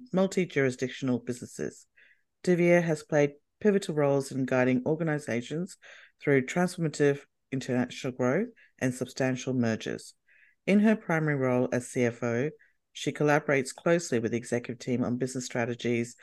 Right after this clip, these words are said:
and increasingly leads projects focused on business and talent enhancement. Her company, Cohen Ray, is actually an Alex Star recipient.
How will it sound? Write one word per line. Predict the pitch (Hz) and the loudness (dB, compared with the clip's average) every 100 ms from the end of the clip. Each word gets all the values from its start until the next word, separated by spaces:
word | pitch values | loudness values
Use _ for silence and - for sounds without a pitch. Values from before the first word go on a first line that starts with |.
| - - _ | -20 -20 _
and | 127 | -2
increasingly | 131 165 156 151 131 117 | 0 2 0 0 0 0
leads | 117 120 117 | 2 0 -2
projects | - 120 117 117 113 | -2 0 0 -2 -4
focused | - 120 110 123 - - | -2 -4 -2 -8 -10 -6
on | 123 120 117 123 _ _ | -4 -2 -2 -6 _ _
business | 120 120 113 - | -6 -4 -4 -2
and | 123 120 | -4 -4
talent | - 127 123 123 | -6 -2 0 -2
enhancement. | 117 127 127 123 - - - - _ _ _ _ _ _ _ _ | -6 -6 -6 -10 -8 -10 -10 -16 _ _ _ _ _ _ _ _
Her | 185 | 2
company, | 175 208 220 226 160 135 | 2 6 6 6 4 2
Cohen | 127 151 139 135 | 0 0 0 2
Ray, | 139 143 123 131 - _ | 4 6 6 2 -2 _
is | 147 139 - | 0 0 2
actually | 226 - - 107 110 160 - - - - | 0 0 -2 0 2 0 -6 -20 -16 -4
an | 139 | 2
Alex | 131 135 - | 4 2 0
Star | - 139 131 131 | 0 2 4 2
recipient. | 127 - 160 - 117 101 | -4 -2 -4 0 0 0